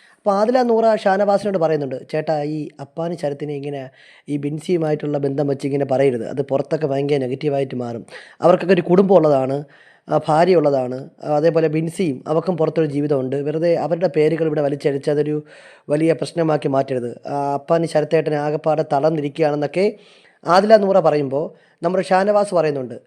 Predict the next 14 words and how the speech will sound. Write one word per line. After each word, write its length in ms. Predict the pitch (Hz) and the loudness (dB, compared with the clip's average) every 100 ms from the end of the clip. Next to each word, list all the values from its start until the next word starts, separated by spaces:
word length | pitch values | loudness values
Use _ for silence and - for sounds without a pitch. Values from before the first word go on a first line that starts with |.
| _ _ - | _ _ -2
അങ്ങനെ 280 | 175 214 233 | 0 2 2
തളർന്നിരിക്കണമെങ്കിൽ 960 | 240 175 208 226 202 220 202 180 202 | 2 4 4 2 0 0 2 0 2
അത് 140 | 180 185 | 2 2
അവരിവിടെ 300 | 196 196 202 | 2 4 4
ഓരോന്ന് 380 | 175 180 202 208 | 4 2 0 2
കാണിച്ചു 340 | 165 175 180 190 | 2 0 -2 -2
കൂട്ടുമ്പോൾ 760 | 160 160 143 147 185 - _ _ | -2 -4 -4 -4 -6 -16 _ _
പുറത്തും 520 | 165 190 196 226 240 - | 2 2 2 0 0 -6
ഇവിടെയും 420 | 185 202 220 131 120 - | 0 4 4 2 -6 -2
ആളുകളുണ്ട് 580 | 165 190 196 165 175 185 | 0 2 2 2 2 0
എന്നുള്ള 320 | 180 175 175 | 0 2 2
ബോധം 380 | 143 147 160 175 | 2 0 0 -2
അവർക്ക് 340 | 156 151 156 180 | -4 -4 -2 -2
വേണമായിരുന്നു. 760 | 160 160 151 135 123 139 95 | 0 0 0 -2 -4 -6 -8